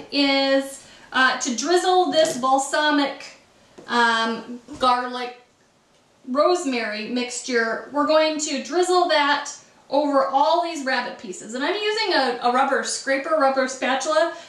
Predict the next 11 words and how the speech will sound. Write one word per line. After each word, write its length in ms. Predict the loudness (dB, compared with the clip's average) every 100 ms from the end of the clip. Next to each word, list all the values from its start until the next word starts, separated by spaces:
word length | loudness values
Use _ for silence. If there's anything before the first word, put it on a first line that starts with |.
| -4
to 80 | 0
make 240 | 2 0
sure 240 | 2 2
that 200 | 4 2 2
all 240 | 4 4
of 200 | 2 0
the 300 | -2 -4 -2
rosemary 500 | 0 2 2 0 -2
pieces 440 | -6 -4 -4 -4
get 200 | -6 -4
down 240 | -2 0